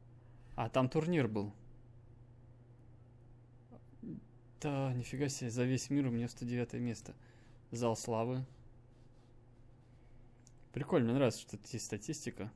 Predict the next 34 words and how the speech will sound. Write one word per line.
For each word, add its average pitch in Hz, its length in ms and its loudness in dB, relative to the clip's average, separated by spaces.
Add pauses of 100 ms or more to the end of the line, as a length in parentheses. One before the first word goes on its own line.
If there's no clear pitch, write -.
(1600)
Так, 110 220 -4
ну 127 80 0
вот 135 160 -2
турнир, 143 320 0
конечно 135 340 0
бы, 123 80 2
хотелось 120 320 0
бы 117 240 -2 (600)
набить. 120 440 -4
Коронов 110 360 -4
вообще - 260 -10
у - 40 -4
меня 110 180 -6
ноль. 113 180 -6 (1000)
А, 113 220 -10
машинов 107 640 -6
всего 107 220 -8
лишь 107 160 -8
две 113 180 -2
машины, 120 340 -2
у 104 40 -6
кого-то 107 280 -10
по 110 100 -12
пять 113 280 -6
машин. 117 340 -8 (880)
Кубок, 123 380 -6
награда. 113 500 -6 (640)
У - 40 -12
меня 156 100 -4
ноль 139 200 0
наград, 117 380 -2 (340)
ноль, 117 220 0 (240)
ноль 113 220 -8
корон. 131 380 -4